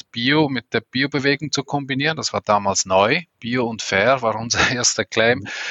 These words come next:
Speaker 1: Es tönt heute, ähm, logisch, aber war es damals nicht. Und,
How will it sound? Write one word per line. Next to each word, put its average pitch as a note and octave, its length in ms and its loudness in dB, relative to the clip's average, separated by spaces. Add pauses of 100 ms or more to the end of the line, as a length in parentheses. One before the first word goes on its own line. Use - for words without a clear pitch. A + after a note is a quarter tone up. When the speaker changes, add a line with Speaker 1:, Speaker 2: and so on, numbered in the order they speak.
(280)
Speaker 1:
Es G2+ 260 -6 (340)
tönt G#2 340 -4
heute, G2+ 640 0
ähm, G2+ 260 -10
logisch, A2+ 600 -2
aber G2+ 260 -2
war G2+ 140 4
es - 140 0
damals G2+ 460 2
nicht. D3 240 -6 (460)
Und, A#2+ 320 -2